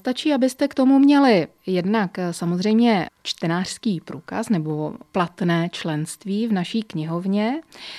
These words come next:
abyste měli přihlašovací údaje do svého čtenářského konta a abyste měli vhodné zařízení, na kterém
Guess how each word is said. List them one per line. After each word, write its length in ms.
abyste 320
měli 340
přihlašovací 760
údaje 640
do 360
svého 340
čtenářského 760
konta 640
a 500
abyste 320
měli 220
vhodné 460
zařízení, 800
na 260
kterém 720